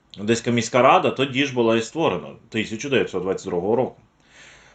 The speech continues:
Перед першою міською радою стояло завдання по відновленню господарської розрухи, укріпленню союзу з селянством, поліпшення промислового забезпечення робочих. У двадцятих-тридцятих роках представники міських виконкомів часто змінювалися, зазвичай по два-три рази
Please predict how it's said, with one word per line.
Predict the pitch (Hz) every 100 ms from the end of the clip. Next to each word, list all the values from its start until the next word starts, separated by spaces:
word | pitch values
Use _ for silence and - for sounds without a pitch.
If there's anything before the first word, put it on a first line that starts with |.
| -
Перед | 160 190
першою | 262 247 196
міською | 175 160 - 180
радою | 170 220 196 131
стояло | - 139 156 147
завдання | 135 120 147 175 147
по | 127
відновленню | 120 117 135 139 120 113
господарської | 117 117 117 113 - 110
розрухи, | 107 104 127 175 156 135 131 _ _ -
укріпленню | 127 180 208 127 113 107
союзу | - 127 143 139 101
з | 90
селянством, | 101 92 120 165 - 131 131 - - _
поліпшення | 98 101 123 135 160 147
промислового | - 98 92 - 110 113 104 98
забезпечення | 90 85 - 98 92 95 92
робочих. | 98 104 90 - - _ _ _ _ - - _ -
У | 113 104
двадцятих-тридцятих | 98 - 117 113 113 90 85 - 104 101 95 85 87 92
роках | 101 151 180 180
представники | 110 - 113 107 117
міських | 107 107 - 117 -
виконкомів | 95 90 104 98 170 160 110
часто | - 120 123
змінювалися, | 110 135 104 69 60 85
зазвичай | 98 107 113 180
по | -
два-три | 85 95 117 92 98
рази | 90 82 87 90